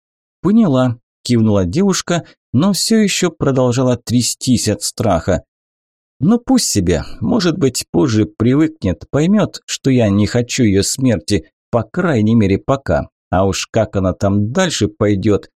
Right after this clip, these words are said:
от поведения зависит». «Псс, шершавый!» окликнул я волка, поднимаясь с дивана. «На выход!» Волк спокойно поднялся с пола и проследовал за мной. Сансара,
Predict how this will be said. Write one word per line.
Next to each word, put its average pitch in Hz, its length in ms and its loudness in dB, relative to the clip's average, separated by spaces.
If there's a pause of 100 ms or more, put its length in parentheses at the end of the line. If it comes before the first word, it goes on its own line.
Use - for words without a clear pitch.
(200)
от 160 280 -4
поведения 170 640 2
зависит». 107 600 0 (840)
«Псс, - 480 -6 (100)
шершавый!» 120 800 -2 (300)
окликнул 110 540 -2
я 101 140 2
волка, 156 380 -2
поднимаясь 113 680 0
с 92 80 -6
дивана. 101 440 0
«На 101 180 0
выход!» 156 500 -2 (1120)
Волк 233 380 -2
спокойно 151 500 0
поднялся 104 680 0
с - 260 -4
пола 185 340 0
и 196 160 -2 (100)
проследовал 117 840 0
за 110 180 0
мной. 87 380 -2 (280)
Сансара, 98 600 -2